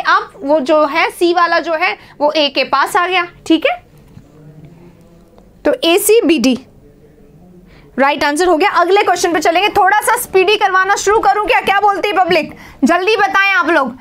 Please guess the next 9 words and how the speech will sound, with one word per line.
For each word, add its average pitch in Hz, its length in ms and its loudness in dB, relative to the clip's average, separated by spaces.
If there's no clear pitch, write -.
थोड़ा 370 200 4
सा 440 420 -2
speedy 381 360 0
करा 392 220 2
दूँ 415 140 0
क्या 453 120 0
इन 440 100 -4
questions 427 420 -2
को, 311 140 2